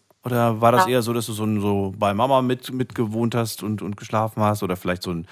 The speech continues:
Speaker 1: so ein Gästezimmer dann beziehen durftest für die Zeit, wo du da bist?
Speaker 2: Ich hatte tatsächlich zwei Kinderzimmer zu der Zeit. Also ich hab dann noch eine große Schwester, mit der hab ich mir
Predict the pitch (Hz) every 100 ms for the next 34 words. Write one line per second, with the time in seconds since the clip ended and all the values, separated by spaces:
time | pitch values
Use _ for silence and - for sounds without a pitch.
0 | - - - - 113 - - - 139 120
1 | 131 110 113 - 131 120 127 120 127 117
2 | - 117 107 - 110 120 113 104 107 113
3 | - _ 277 - _ _ _ _ _ _
4 | _ 247 247 240 240 - 233 214 233 214
5 | _ - 190 196 208 196 190 - 185 180
6 | - 170 170 170 - 175 175 190 185 190
7 | - - - _ 240 220 233 220 220 220
8 | - 214 214 202 - 220 233 233 214 196
9 | 196 214 202 214 208